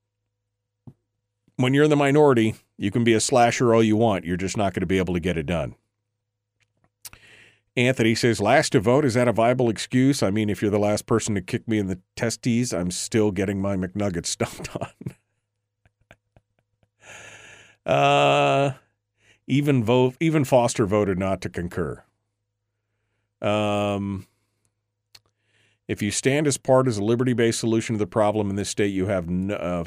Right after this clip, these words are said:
have to vote no on the bloated budget with a twenty-five seventy-five P F D filled with trickery and poor process.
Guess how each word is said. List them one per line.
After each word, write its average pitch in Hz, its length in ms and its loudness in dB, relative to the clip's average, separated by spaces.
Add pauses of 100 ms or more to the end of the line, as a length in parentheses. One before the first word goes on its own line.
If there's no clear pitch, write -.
have 143 260 -4
to 123 100 -2
vote 110 220 -2
no 104 280 -2
on 95 200 -4
the 87 60 -4
bloated 95 520 -4
budget 78 460 -4 (720)
with 98 160 0
a 90 60 -2
twenty-five 107 600 0
seventy-five 107 560 -2
P 104 160 -2
F 95 100 -6
D 104 160 -2
filled 120 260 0
with 104 120 -2
trickery 101 420 -2
and 90 100 -4
poor 92 180 -2
process. - 580 -8